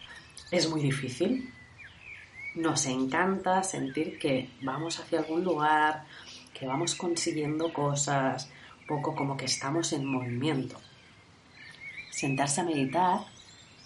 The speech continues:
puede parecer inactivo e improductivo y convertirse en una tarea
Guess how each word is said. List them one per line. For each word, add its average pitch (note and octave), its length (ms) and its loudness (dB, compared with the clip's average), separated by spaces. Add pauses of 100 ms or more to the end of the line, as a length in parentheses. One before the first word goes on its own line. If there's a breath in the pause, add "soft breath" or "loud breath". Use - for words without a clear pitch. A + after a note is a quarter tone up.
(120)
puede E3 240 0
parecer D3 840 -2 (340)
inactivo F3 640 2
e C3+ 80 4
improductivo A#2+ 920 -2 (960)
y - 60 -16
convertirse D3+ 720 -2
en F3 80 2
una F3 180 2
tarea C#3+ 500 2